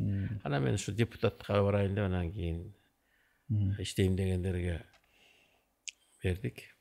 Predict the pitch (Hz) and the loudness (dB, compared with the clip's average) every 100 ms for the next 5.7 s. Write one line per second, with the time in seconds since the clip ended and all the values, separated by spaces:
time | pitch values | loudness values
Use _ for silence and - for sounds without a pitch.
0 | - 131 123 147 135 131 - 120 120 - | -4 0 4 6 6 4 6 6 6 6
1 | 135 147 147 131 127 135 135 131 113 110 | 8 8 8 8 8 8 10 10 8 6
2 | 113 113 104 - 131 135 120 117 113 113 | 4 4 4 6 8 8 8 8 8 8
3 | 165 - - _ - - _ - 104 101 | 6 4 -12 _ -20 -20 _ 0 4 6
4 | 98 95 95 95 98 107 - - - - | 6 6 4 4 2 -2 -4 -8 -10 -8
5 | - - - 107 113 101 | -8 -4 0 2 4 4